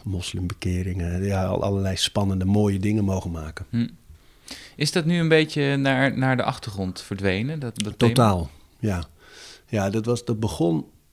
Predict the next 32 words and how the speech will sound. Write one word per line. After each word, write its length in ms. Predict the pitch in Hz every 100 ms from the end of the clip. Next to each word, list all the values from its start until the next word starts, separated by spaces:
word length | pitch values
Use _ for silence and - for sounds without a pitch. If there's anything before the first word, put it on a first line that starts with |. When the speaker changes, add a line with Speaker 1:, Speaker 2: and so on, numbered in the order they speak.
| _ _ _ _
Speaker 1:
met 260 | 123 110
dat 160 | 113 107
ik 220 | 107 - - - - - - - - -
mijn 240 | 98 98
bedrijf 360 | 95 98 123 -
startte, 360 | 139 131 143
Vondel 320 | - 127 135 127
Gym. 300 | 135 170 143
Speaker 2:
Ja. 240 | 110 90 - - - - - _ _ _ _ _
Speaker 1:
En 260 | - 101 107
aanvankelijk 500 | 92 110 117 104 98
nog 180 | 101 95
dacht, 320 | 92 87 -
"Nou, 380 | 87 82 82 73
dat 160 | 98 95
ga 140 | 98
ik 80 | 90
combineren, 600 | - 95 92 95 117 113
want 120 | 107 92
ik 80 |
doe 100 | 87
het 80 | 87
met 140 | 85 85
anderen 500 | 107 110 104 104 101
en 80 | 90
ik 80 |
ben 160 | - 82
toch 220 | 113 -
veel, 380 | - 107 101 104
eh, 60 | 101
met 140 | 95
sport 280 | - 113 113